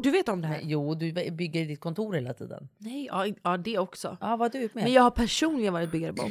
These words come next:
Speaker 2: <clears throat> Jaha.
Speaker 1: Alltså, jag har målat och skruvat och
Speaker 2: Oh my
Speaker 1: hamrat.
Speaker 2: God!
Speaker 1: Ja, okej, så backstory.
Speaker 2: Oh my God, vi har så mycket att prata om dock. För jag kanske också ska vara byggare Bob om jag köper den här lägenheten i Marbella.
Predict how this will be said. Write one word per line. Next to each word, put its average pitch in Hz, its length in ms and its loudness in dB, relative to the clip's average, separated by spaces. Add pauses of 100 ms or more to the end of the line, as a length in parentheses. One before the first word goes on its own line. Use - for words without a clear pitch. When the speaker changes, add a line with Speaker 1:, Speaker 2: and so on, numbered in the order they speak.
(140)
Speaker 2:
<clears throat> - 160 -18
Jaha. 175 160 0
Speaker 1:
Alltså, 220 160 4
jag 226 80 6
har 247 100 6
målat 233 540 2
och 233 120 0
skruvat 156 720 0
och 202 100 0
Speaker 2:
Oh 220 40 0
my 240 60 4
Speaker 1:
hamrat. 247 400 8 (320)
Speaker 2:
God! 175 120 6 (200)
Speaker 1:
Ja, 294 540 10
okej, 220 300 2
så 226 120 -2
backstory. 269 480 8
Speaker 2:
Oh 370 60 12
my 440 220 10
God, 330 80 8
vi 381 40 8
har 381 80 10
så 403 320 8
mycket 359 180 4
att 277 60 4
prata 330 320 10
om 277 140 6
dock. 202 260 6
För - 120 -2
jag 285 200 10
kanske 320 180 6
också 370 140 6
ska - 100 0
vara 320 120 12
byggare 226 240 8
Bob 208 160 6
om 208 120 2
jag 202 80 2
köper 202 240 4
den 190 80 2
här 175 60 4
lägenheten 160 380 4
i - 40 4
Marbella. 214 340 4